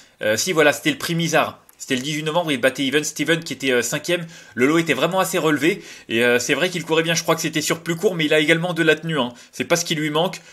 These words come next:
Me-, Jean-Michel Bazir est assez confiant, c'est un homme en grande forme et c'est vrai que, euh, on le re-, on le condamne pas, hein, sur sa dernière sortie au trot monté où il s'est montré fautif à mon avis.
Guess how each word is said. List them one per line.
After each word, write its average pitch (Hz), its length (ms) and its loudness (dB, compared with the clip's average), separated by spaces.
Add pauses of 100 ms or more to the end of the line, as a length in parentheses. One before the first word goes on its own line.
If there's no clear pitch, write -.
(120)
Me-, 123 240 -4
Jean-Michel 143 420 -2
Bazir 143 280 2
est 123 100 -2
assez 143 200 2
confiant, 156 460 -4 (260)
c'est - 160 -2
un 135 80 2
homme 143 120 2
en 135 60 0
grande 131 240 -4
forme 170 320 2 (260)
et 113 80 -4
c'est 127 140 -2
vrai 156 180 2
que, 139 300 -4 (360)
euh, 104 320 2
on 151 120 -4
le 151 40 0
re-, 151 280 2
on 156 40 -6
le 160 120 0
condamne 160 320 0
pas, 160 140 4
hein, 135 40 0
sur 123 160 -6
sa 131 120 -2
dernière 135 260 0
sortie 139 260 -6
au 143 80 2
trot 147 160 -6
monté 139 240 -4
où 151 60 -2
il 139 40 -4
s'est 147 120 -4
montré 139 260 -8
fautif 156 320 -4
à 135 60 4
mon 143 160 -4
avis. 147 260 -2